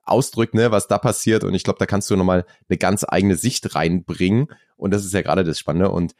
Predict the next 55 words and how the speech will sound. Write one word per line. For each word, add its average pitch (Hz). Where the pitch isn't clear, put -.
ja, 92
wie 92
du 95
sagst, -
wir 90
haben 92
uns 87
so 110
oft 113
auf -
Konferenzen. 107
Man 104
muss 156
auch 127
sagen, 123
du 110
hast 113
natürlich 113
ein 113
cooles 180
Branding 117
auch. 98
Äh, 107
wer 107
jetzt 113
auf -
YouTube 135
zuschaut, 123
der 101
sieht's, 131
wer 107
nur 110
hört, 113
leider 95
nicht. 113
Aber 95
man 98
erkennt 123
dich 113
auf 92
jeden 104
Fall 101
an 98
den 98
blauen 95
Haaren. 107
Und, 95
äh, 92
das -
ist -
schon 90
mal 87
mega 90
cool. 107
Also, 110